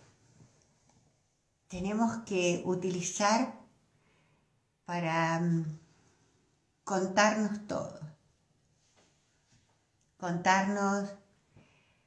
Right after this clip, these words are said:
por dónde es el camino, cómo recorrerlo. Estamos moviendo energías muy poderosas, muy, muy poderosas.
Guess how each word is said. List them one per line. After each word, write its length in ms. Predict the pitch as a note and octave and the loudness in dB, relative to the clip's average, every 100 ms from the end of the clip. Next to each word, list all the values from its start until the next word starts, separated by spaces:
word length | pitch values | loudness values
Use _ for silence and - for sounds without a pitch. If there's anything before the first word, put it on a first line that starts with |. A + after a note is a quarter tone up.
| _ - | _ -8
por 160 | F3 F3 | -4 0
dónde 240 | F3+ F#3 | 0 0
es 120 | F3 F3+ | -2 0
el 160 | E3+ | 0
camino, 920 | E3+ E3+ E3+ F3+ F3 F3 E3+ D#3+ - - | 2 4 4 0 0 0 0 -2 -6 -8
cómo 260 | F3+ F3+ | -2 0
recorrerlo. 1160 | E3 D#3+ D#3 D#3+ D#3 E3 E3 E3 D#3+ D#3+ D#3 - - _ _ _ _ _ _ _ _ - | 0 -2 -2 -2 0 0 2 2 0 -4 -4 -8 -16 _ _ _ _ _ _ _ _ -12
Estamos 440 | D#3+ F3 F#3+ F#3 E3 | -8 -2 -2 -2 -2
moviendo 960 | E3 E3+ F3 F3+ F#3+ F3+ E3+ E3 D#3 - - _ _ _ _ _ _ _ _ _ _ _ | 0 0 0 -2 0 0 0 0 -2 -6 -16 _ _ _ _ _ _ _ _ _ _ _
energías 720 | D#3 D3+ D#3 D#3+ F#3+ F#3+ F#3 F3+ | -4 0 0 0 -2 0 0 2
muy 240 | G#3+ F#3+ | 2 2
poderosas, 800 | - D3 C#3+ C#3+ C#3+ D3 C#3+ D3 - _ _ _ _ _ _ _ _ _ _ _ _ | 0 -2 0 -2 -4 -6 -6 -6 -8 _ _ _ _ _ _ _ _ _ _ _ _
muy, 220 | F3+ F#3+ F3 | -4 -2 0
muy 160 | E3 | 0
poderosas. 840 | D#3+ D3+ D3 C#3+ C3+ C#3 D3 D3 | 2 2 2 2 0 -2 -4 -4